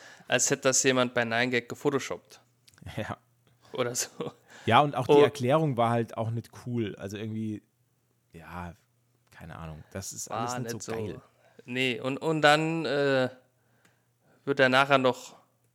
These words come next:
Speaker 1: zum, zum Guten, zum Good Guy
Speaker 2: Ja.
Speaker 1: und stirbt.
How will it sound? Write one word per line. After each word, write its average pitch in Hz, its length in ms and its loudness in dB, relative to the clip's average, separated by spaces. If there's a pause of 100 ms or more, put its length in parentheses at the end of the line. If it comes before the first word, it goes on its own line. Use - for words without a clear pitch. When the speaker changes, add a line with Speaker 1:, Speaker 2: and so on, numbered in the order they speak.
(720)
Speaker 1:
zum, 120 360 -10
zum 135 180 -6
Guten, 233 380 -2 (1160)
zum 127 200 -6
Good 175 180 -8
Guy 175 300 4 (380)
Speaker 2:
Ja. 113 80 -6
Speaker 1:
und 117 80 -4
stirbt. - 440 -2